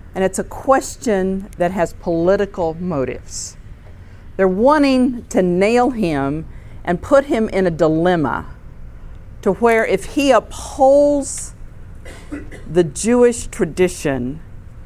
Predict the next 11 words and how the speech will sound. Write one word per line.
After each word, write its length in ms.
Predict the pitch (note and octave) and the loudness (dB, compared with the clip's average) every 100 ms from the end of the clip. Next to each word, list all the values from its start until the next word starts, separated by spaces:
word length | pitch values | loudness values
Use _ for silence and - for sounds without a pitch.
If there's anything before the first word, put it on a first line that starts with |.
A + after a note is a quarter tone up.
| - - | -10 -2
and 120 | E3+ | 2
the 80 | E3 | 4
law 680 | E3+ G3 A3+ A#3 A#3 A#3 - - | 4 6 6 4 2 0 -6 -6
of 180 | D#3 | -4
the 80 | D3+ | -4
Jew-, 400 | D3 - G#3 - - - - - | -6 -4 -4 -4 -8 -16 -16 -12
Jews 480 | D#3 G#3 E3 D3+ D3+ | 0 4 4 2 -2
that 180 | E3+ - | -6 -4
says 600 | - F#3 E3 D#3+ D#3 - | 2 4 4 2 -4 -6
this 300 | - A3 - | 0 0 0
woman 400 | G#3+ F#3+ E3+ F3 | 0 0 -4 -6